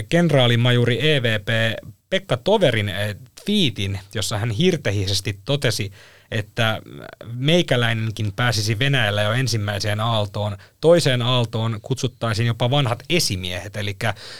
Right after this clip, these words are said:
siellä on laitettu nyt niin sanottu rima aika matalalle tämän osittaisen liikekannallepanon johdosta ja, ja rintamalle kutsutaan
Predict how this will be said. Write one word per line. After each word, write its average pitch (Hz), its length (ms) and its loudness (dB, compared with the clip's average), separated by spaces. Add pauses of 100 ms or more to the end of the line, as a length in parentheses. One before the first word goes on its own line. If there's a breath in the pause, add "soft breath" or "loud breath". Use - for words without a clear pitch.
(180 loud breath)
siellä 160 300 4
on 143 80 6
laitettu 147 360 4
nyt 165 220 0 (140)
niin 165 180 -2
sanottu 143 280 2 (100)
rima 160 340 2
aika 143 260 2
matalalle 139 680 4
tämän 117 240 -2
osittaisen 131 580 0
liikekannallepanon 110 1080 -2 (420 loud breath)
johdosta 139 540 4
ja, 117 280 0
ja 117 340 -4
rintamalle 127 640 2
kutsutaan 123 560 -2